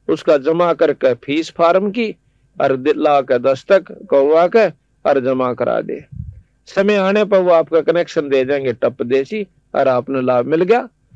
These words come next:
जब तक connection नहीं ले लोगे इस बिजली के, ते सारी उम्र गीत गाए जाओ, आपको कोई कहीं भी और किसी समय पर भी प्राप्त हो जावे, जब उसका असर कर जावे और फिर वो नाम लेकर अपना आत्मा कल्याण करा लेगा। तो इसको कहते हैं सत्संग।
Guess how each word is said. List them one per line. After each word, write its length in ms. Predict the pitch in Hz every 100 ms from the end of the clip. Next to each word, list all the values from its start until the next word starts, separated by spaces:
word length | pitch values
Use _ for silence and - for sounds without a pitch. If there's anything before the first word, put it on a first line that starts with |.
| - -
जब 320 | 127 185 214 185
तक 160 | 240 196
connection 560 | 226 220 202 - 226
नहीं 240 | 220 165 175
ले 220 | 190 208
लोगे 340 | 214 220 202
इस 160 | 208 170
बिजली 460 | 175 196 190 196 190
के, 180 | 190
ते 200 | 175 196
सारी 340 | 175 175 175 175
उम्र 220 | 175 170
गीत 260 | 160 165 151
गाए 260 | 156 156
जाओ, 180 | 151 151
आपको 320 | 147 135 147
कोई 300 | 127 156 143
कहीं 280 | 143 175 220
भी 80 | 214
और 120 | 202
किसी 340 | 165 196 240 220 - - _ _ _ - - _ _ -
समय 320 | - 190 185
पर 160 | 165
भी 80 | 156
प्राप्त 340 | 147 147 147 156
हो 140 | 143
जावे, 300 | 151 180 208
जब 220 | 160 135
उसका 320 | 131 120 - -
असर 260 | - 120
कर 200 | 101 107
जावे 320 | 113 127 214 214 _ _ _ -
और 120 | 127
फिर 160 | 123 127
वो 100 | 123
नाम 320 | 143 165 156
लेकर 320 | 131 123 123
अपना 260 | 117 101 180
आत्मा 380 | 175 - 120
कल्याण 340 | - 117 - 113
करा 300 | - 104 120
लेगा। 360 | 151 180 240 226 _ - _ _ -
तो 60 |
इसको 400 | - 214 - 240
कहते 320 | 196 185 165
हैं 60 | 247
सत्संग। 520 | - 190 - 170 127